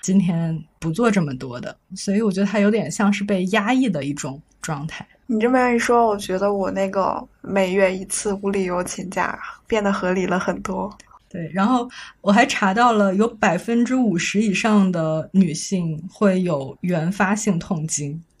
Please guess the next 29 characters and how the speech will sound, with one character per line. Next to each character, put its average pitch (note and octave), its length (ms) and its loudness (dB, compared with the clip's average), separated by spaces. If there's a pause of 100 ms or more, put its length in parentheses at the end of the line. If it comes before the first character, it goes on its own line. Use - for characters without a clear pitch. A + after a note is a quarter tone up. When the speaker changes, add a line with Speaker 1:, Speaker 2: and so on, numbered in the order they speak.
(200)
Speaker 1:
甚 A#3+ 320 2
至 G#3 100 2
有 F3 140 2
百 D3 160 -2
分 F3+ 180 0
之 G3 80 4
五 G3+ 180 4
到 E3 160 -2
百 F3+ 160 -4
分 E3 80 2
之 F#3 80 2
十 G3 280 -2
五 F3 180 -2
的 - 380 -8 (200)
症 G3 240 2
状 D#3+ 280 -2
严 E3 280 -2
重 G3 220 2
到 F3+ 160 0
她 - 160 -6
们 F3+ 180 -2
不 B3 140 -2
能 D#3 260 0
上 F3 280 -2
学 D3+ 200 -8
或 D#3 140 -8
者 - 100 -8
上 D3+ 280 -4
班。 D3+ 240 -12